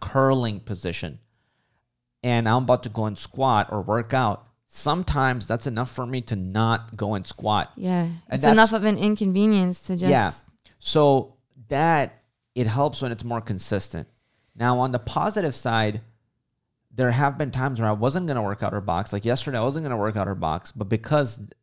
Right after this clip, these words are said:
Speaker 1: Daniel and Nas were boxing and working outside,
Speaker 2: Mm-hmm.
Speaker 1: I'm just like, "Fuck it." I just went and, like, started working out and,
Speaker 2: Yeah.
Speaker 1: like, I boxed and I did a bunch of stuff. And I was like,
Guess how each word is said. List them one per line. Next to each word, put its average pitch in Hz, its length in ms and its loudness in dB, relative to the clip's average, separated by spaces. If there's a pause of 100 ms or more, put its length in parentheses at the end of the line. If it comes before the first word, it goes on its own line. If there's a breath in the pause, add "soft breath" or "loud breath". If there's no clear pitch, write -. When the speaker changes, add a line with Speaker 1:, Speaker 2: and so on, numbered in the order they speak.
(140)
Speaker 1:
Daniel 135 460 0
and 117 140 -2
Nas 135 280 0
were 143 120 -2
boxing 113 440 -2
and 107 120 -8
working 101 340 -6
outside, 92 480 -4 (180)
Speaker 2:
Mm-hmm. 170 400 -2 (140)
Speaker 1:
I'm 127 160 -2
just 123 180 -4
like, 104 180 -2
"Fuck 101 280 0
it." 101 80 0
I 107 100 2
just 117 240 -4
went 117 220 2
and, 104 80 -4
like, 95 140 -4
started 110 240 -2
working 107 340 0
out 190 220 4
and, 175 80 0
Speaker 2:
Yeah. - 40 -2
Speaker 1:
like, 170 240 -4
I 104 120 -4
boxed 107 560 2
and 98 100 -6
I 98 60 -4
did 104 180 -4
a - 40 -18
bunch 107 260 -4
of 107 60 -4
stuff. 110 360 -2
And 95 100 -6
I 98 40 -2
was 101 100 -4
like, 90 160 -4